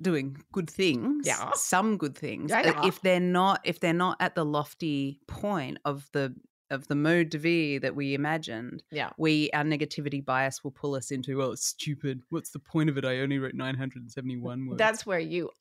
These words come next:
Speaker 2: always go. Mine is, "Everybody's dying in, in some foreign country. Why am I alive? I must stop trying." Like, it, there's, it,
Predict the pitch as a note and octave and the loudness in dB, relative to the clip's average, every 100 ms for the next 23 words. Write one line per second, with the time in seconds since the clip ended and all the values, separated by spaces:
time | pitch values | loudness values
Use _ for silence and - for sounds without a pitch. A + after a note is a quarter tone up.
0 | - E3 E3 E3 D3+ C3+ D3 - A2+ - | 4 6 6 6 2 -4 -8 -8 -8 -8
1 | D#3 _ _ - G#3 G#3+ G#3+ E3+ D#3+ E3 | -14 _ _ -4 2 2 2 0 -2 -4
2 | - _ _ _ _ _ _ E3 E3+ E3+ | -10 _ _ _ _ _ _ -2 0 -2
3 | D#3 F3 D3 C#3 C#3+ C#3+ - D3 C#3+ - | -2 -4 -2 -2 -4 -8 -8 -8 -10 -10
4 | C#3 C#3 - - C#3+ D3+ - D3 C#3+ F#3+ | -10 -10 -12 -8 -6 -6 -8 -8 -8 -10
5 | - C3+ C#3 C#3 C#3 C#3+ D3 D3+ D3 C#3 | -8 -10 -6 -6 -6 -8 -6 -6 -6 -6
6 | E3 - _ - F3+ E3 F3+ - - - | -10 -14 _ -2 0 0 -6 -8 -10 -6
7 | D#3+ - - - A2 - - G3+ A3+ A3 | -6 -6 -6 -4 -4 -6 0 2 2 0
8 | A3+ A#3+ B3 - G#3 | 2 2 2 0 -4